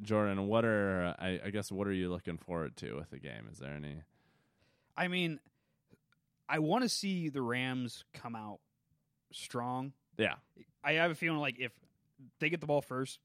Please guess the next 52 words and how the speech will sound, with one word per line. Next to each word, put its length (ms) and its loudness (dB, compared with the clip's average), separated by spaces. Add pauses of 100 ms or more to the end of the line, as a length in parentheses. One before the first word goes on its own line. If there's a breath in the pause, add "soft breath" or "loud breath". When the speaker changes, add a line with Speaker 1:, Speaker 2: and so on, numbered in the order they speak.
(100)
Speaker 2:
and 100 -4
the 80 -4
Rams 320 -4
march 300 -6
down 120 -4
the 60 -6
field 340 -6
and 80 -10
Jared 280 -8
Goff 240 -8
looks 160 -4
good, 360 -4
Speaker 1:
Yeah. 180 -2 (320)
Speaker 2:
they're 100 0
gonna 140 0
blow 160 -6
'em 100 -14
out. 160 -20 (680)
Speaker 1:
Really? 600 8 (120)
Speaker 2:
Yeah, 180 2
I 120 2
think 280 -4 (840)
just 280 -2
from 160 -4
watching 300 0
them 100 -2
so 140 -4
much 220 -4
this 160 -4
year, 180 0
if 160 -6
that 200 -2
happens, 480 -6 (200)
Rams 280 -4
are 60 -6
gonna 140 -8
roll. 320 -16 (100)
Speaker 1:
All 100 -2
right. 180 -4 (260)
Speaker 2:
Um, 360 -2
if 100 -6
that 200 -2
doesn't 280 2
happen, 440 -8 (480)
it's 180 -8
gonna 140 -4
be 100 -4
either 320 -4
a 40 -16 (420)
tight 220 2
game 300 2
or 80 -6